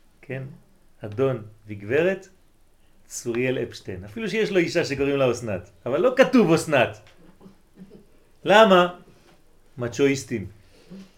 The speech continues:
כן? אז אנחנו מדברים על משה, כן, וזה כולל את הקרבה. מי נכנס לתיבה?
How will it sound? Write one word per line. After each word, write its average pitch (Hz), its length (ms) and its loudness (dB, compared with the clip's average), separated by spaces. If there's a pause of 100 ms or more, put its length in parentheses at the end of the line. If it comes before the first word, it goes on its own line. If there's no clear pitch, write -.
כן? 180 180 -6 (960)
אז 113 120 -12
אנחנו 175 260 -8
מדברים 147 500 -6
על 117 320 -6 (220)
משה, 120 420 -4 (440)
כן, 165 160 -10
וזה 127 160 -12
כולל 135 300 -2
את 127 140 -8
הקרבה. 107 920 -10 (1080)
מי 151 120 -2
נכנס 143 320 -4
לתיבה? 107 420 -4